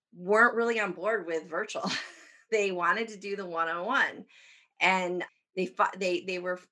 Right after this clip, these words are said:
very insistent on it. And then all of a sudden the pandemic hit, and then they had to do everything virtual. Their whole industry pivot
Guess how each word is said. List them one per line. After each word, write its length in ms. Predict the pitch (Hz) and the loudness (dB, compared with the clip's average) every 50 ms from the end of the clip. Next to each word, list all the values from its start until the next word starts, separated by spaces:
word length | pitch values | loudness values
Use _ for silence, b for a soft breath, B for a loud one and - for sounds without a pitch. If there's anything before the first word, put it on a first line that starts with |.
| _ _ - | _ _ -8
very 520 | 175 185 185 196 220 240 247 247 247 247 - | -2 2 6 6 6 6 6 2 -4 -4 -4
insistent 560 | 233 208 - - 247 254 247 - - 202 175 165 151 | -4 -4 -4 -8 -10 -10 -10 -6 -6 -6 -6 -4 -4
on 180 | 156 147 135 | -4 -4 -4
it. 160 | 127 123 - - _ | -6 -10 -14 -14 _
And 240 | - 165 165 175 180 | -10 -8 -4 -2 0
then 320 | 202 226 220 202 180 170 - - | 2 2 2 2 0 -2 -2 -2
all 120 | 170 170 | -2 -2
of 40 | 180 | -2
a 40 | 196 | -2
sudden 200 | - 202 190 190 | -6 -6 -6 -6
the 80 | 185 180 | -8 -8
pandemic 560 | - 240 180 175 165 175 185 202 208 - - | -6 -6 -6 -4 0 0 0 0 0 -6 -8
hit, 360 | - 247 269 254 185 147 - - b b b b b b b b b _ | -2 2 4 4 4 2 -2 -8 b b b b b b b b b _
and 220 | 170 190 196 196 196 | 2 2 2 2 -2
then 420 | 190 190 185 185 185 180 175 - _ _ _ _ _ _ | -2 -2 -2 -4 -4 -6 -8 -10 _ _ _ _ _ _
they 280 | 175 170 190 196 247 - | 0 2 4 4 4 2
had 320 | - 220 220 208 208 - | 2 2 2 2 2 0
to 80 | 226 180 | -8 -12
do 200 | 196 202 190 - - | -10 -10 -8 -2 0
everything 400 | 165 170 170 185 - 190 175 165 | 2 2 2 -2 -6 -10 -10 -8
virtual. 540 | 160 165 180 180 - - - - - - _ _ - | -6 -6 -6 -6 -10 -14 -14 -16 -16 -18 _ _ -6
Their 160 | 175 175 180 | -4 -4 -4
whole 380 | 180 - - 226 233 226 - - | -4 -8 -8 -2 -2 -2 0 0
industry 540 | 190 190 190 196 - - - 180 170 - - | -4 -4 -4 -6 -8 -8 -6 -6 -8 -8 -8
pivot 520 | - - 160 - 180 180 190 196 - - | -8 -8 -4 -2 -2 -2 -2 -4 -6 -10